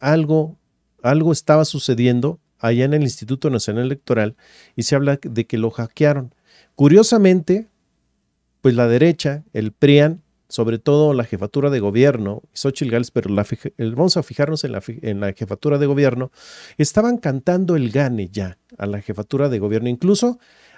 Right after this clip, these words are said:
vamos a ver imágenes, porque tenían ahí en el Zócalo capitalino ya la Sonora Santanera lista con templete y todo para festejar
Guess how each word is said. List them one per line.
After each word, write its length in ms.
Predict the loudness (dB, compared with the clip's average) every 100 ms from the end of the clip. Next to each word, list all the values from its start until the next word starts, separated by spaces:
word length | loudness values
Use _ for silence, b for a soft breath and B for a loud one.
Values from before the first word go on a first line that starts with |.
| b
vamos 220 | 0 2
a 40 |
ver 140 | 2 2
imágenes, 540 | 2 0 0 -4 -4
porque 260 | -6 -4 -2
tenían 440 | 0 2 2 2
ahí 160 | 2 2
en 100 | 0
el 100 | -2
Zócalo 540 | -2 -2 -2 -6 -6
capitalino 600 | -8 -8 -6 -4 -2 -4
ya 280 | 0 0 0
la 100 | -4
Sonora 320 | -4 -4 -4
Santanera 480 | -4 -6 -4 -2 -2
lista 360 | 0 -2 -2
con 160 | -8 -8
templete 360 | -8 -6 -6 -6
y 40 |
todo 240 | -4 -4
para 200 | -4 -6
festejar 540 | -6 -6 -6 -4 -6